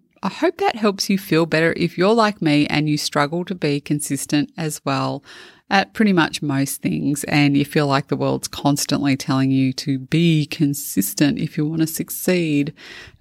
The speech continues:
Love to know your thoughts on this. Are you a consistent person or inconsistently consistent, or just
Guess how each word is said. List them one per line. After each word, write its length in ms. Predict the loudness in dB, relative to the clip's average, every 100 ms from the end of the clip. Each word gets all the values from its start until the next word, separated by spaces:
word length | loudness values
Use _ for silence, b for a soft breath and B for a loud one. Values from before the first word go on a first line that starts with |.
| -4
Love 360 | 2 6 6 4
to 120 | 2
know 100 | 4
your 240 | 4 4 2
thoughts 400 | 0 0 0 0
on 180 | 2
this. 220 | 2 0 -2
Are 120 | -4
you 140 | -2
a 40 | -2
consistent 560 | -4 -4 -4 -2 -4
person 540 | 0 -2 0 -2 -2 -8 _
or 300 | 2 2 0 -6 _ 2
inconsistently 1120 | 2 4 2 0 -4 -4 -2 0 -2 -4 -4 -8 _ _ _ -2
consistent, 680 | -2 -2 -6 -6 -4 -4 -6 b b b _
or 440 | -2 0 0 -2 -6 b b b b b _ _ -2
just 420 | 2 2 0 -8